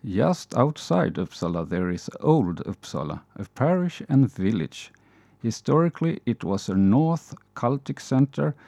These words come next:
and the residence for Sweden's first kings. That was all for this episode. You can comment on the Y K Y Z platform or send me an email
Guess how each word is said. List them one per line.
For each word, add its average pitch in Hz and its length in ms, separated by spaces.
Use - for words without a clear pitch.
and 110 180
the 113 160
residence 117 720
for - 280
Sweden's 123 760
first - 640
kings. - 580
That 98 320
was 82 220
all 85 160
for 87 160
this 151 320
episode. 160 640
You 107 320
can 95 300
comment 151 420
on 123 140
the 90 100
Y 104 260
K 151 200
Y 135 160
Z 131 320
platform 143 600
or 170 140
send 131 300
me 127 140
an 120 200
email 95 380